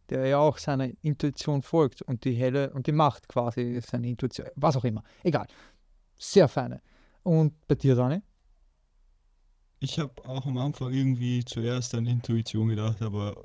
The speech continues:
Speaker 2: in den letzten Jahren merke ich einfach, dass es mehr durchs Herz ist.
Speaker 1: Du folgst deinem
Speaker 2: Also das,
Speaker 1: Herzen.
Speaker 2: ja, das, was mir zum Beispiel Spaß macht, mache ich, oder das, was halt eben gut ist für mich oder meine Mitmenschen.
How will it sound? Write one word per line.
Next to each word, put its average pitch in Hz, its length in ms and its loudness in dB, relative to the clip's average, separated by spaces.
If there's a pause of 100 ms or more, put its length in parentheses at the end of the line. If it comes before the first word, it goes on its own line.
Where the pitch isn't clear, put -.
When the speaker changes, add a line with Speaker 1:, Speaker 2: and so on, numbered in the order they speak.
(160)
Speaker 2:
in 113 180 -2
den 113 120 -2
letzten 123 300 -6
Jahren 110 240 -2
merke 104 260 -4
ich 113 100 -2
einfach, 104 200 -2
dass 101 160 -4
es - 240 -8 (260)
mehr 104 240 0
durchs 101 240 -6
Herz 113 300 -4
ist. - 160 -10 (960)
Speaker 1:
Du 175 80 2
folgst 170 320 0
deinem 147 160 0
Speaker 2:
Also 113 180 -2
das, 117 220 0
Speaker 1:
Herzen. 110 80 -8 (800)
Speaker 2:
ja, 123 300 -2
das, 120 220 -2
was 123 140 -2
mir 113 480 2
zum - 140 -4
Beispiel 107 220 -4
Spaß - 340 -6
macht, 107 180 0
mache 104 240 -2
ich, 101 100 -4
oder 98 440 -2
das, - 260 -6
was - 180 -6
halt 101 140 -2
eben 101 260 0
gut 120 240 -2
ist 117 320 0
für 110 580 -2
mich 110 260 0
oder 107 120 -2
meine 101 640 -4 (300)
Mitmenschen. 101 680 -2